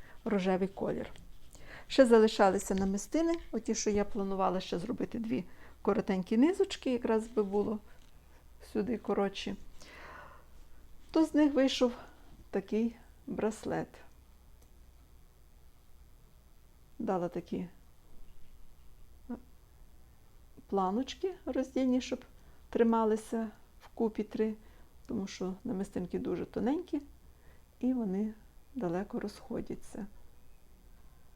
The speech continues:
Ось такі конектори переходу, ланцюжок. Використала всі до, лишилася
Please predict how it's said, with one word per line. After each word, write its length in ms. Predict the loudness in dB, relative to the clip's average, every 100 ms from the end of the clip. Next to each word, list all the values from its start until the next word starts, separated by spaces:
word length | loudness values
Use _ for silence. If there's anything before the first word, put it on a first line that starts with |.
| -20 -20 -20 -14 -8 -8
Ось 80 |
такі 440 | -6 -10 -6 -8 -8 -14 -14 -12 -8
конектори 580 | -6 -2 -2 -2 -2 -4
переходу, 680 | -2 -2 -4 -2 -4 -2 -6 -8 -18 -18 -18 -18 -20 -20 -20 -14
ланцюжок. 840 | -10 -8 -8 -8 -4 -4 -4 -12 -20 -20 -20 -20 -20 -20 -20 -8
Використала 720 | -4 -2 -2 -2 -2 -2 -2 -4 -8 -20 -20
всі 560 | -20 -20 -16 -4 0 2
до, 320 | 2 0 -2 -4 -10 -16 -20 -20 -10 -2
лишилася 520 | 2 4 2 0 -6